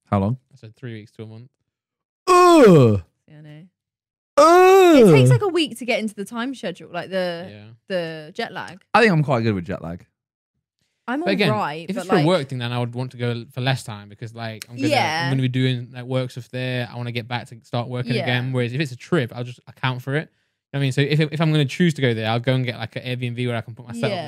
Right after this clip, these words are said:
Speaker 2: there,
Speaker 1: Yeah.
Speaker 2: stay there and experience it. Same as Japan as well. 'Cause I think,
Speaker 3: Yeah.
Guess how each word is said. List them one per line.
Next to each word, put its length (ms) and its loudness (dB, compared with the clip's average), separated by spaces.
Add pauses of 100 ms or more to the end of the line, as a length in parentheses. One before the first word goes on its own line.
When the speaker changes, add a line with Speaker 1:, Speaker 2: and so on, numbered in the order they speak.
Speaker 2:
there, 260 -8 (400)
Speaker 1:
Yeah. 220 -2
Speaker 2:
stay 260 0
there 300 0
and 100 -6
experience 460 -12
it. 100 -10
Same 160 0
as 80 0
Japan 280 -2
as 80 -4
well. 180 -4
'Cause 220 -16
I 60 -2
think, 160 0
Speaker 3:
Yeah. 180 -14